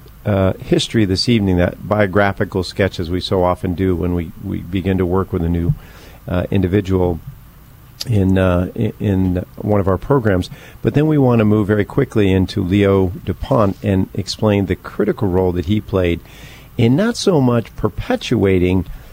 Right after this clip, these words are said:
the devotion, but really sustaining it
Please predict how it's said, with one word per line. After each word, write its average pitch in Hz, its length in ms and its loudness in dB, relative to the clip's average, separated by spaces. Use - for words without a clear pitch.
the 98 80 0
devotion, 95 580 2
but 110 140 -2
really 165 280 4
sustaining 143 600 0
it 101 180 2